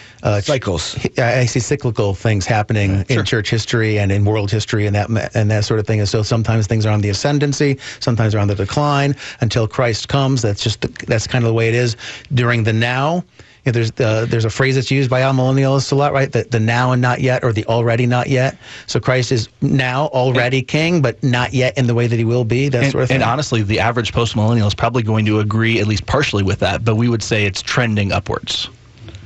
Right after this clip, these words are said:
Speaker 3: The, the ups and down cycles is going to get progressively better. And
Speaker 2: Right, that's,
Speaker 3: and a
Speaker 2: that's,
Speaker 3: lo-
Speaker 2: and that's kind of not to,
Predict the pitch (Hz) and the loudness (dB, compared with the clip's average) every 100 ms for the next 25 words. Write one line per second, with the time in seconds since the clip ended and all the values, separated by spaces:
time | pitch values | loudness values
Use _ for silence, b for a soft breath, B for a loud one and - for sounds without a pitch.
0 | B B - 117 104 101 95 92 92 120 | B B -8 -2 0 0 0 0 0 0
1 | 123 98 127 113 110 107 113 101 107 98 | -2 0 0 2 0 -2 -2 -2 -2 -4
2 | - 110 98 101 117 107 104 104 98 107 | -2 -2 -2 -2 0 0 0 0 -2 -2
3 | 104 - - - 107 95 101 101 139 131 | -2 -4 -6 -4 -2 -2 0 0 2 2
4 | 127 120 - - B B 120 156 151 156 | 0 -2 -8 -20 B B -2 0 2 0
5 | 175 147 - 170 151 - 196 156 120 B | -2 0 2 0 0 -2 0 -2 -4 B
6 | B 135 160 170 - - 147 135 127 | B -2 -2 -2 -6 -2 0 2 0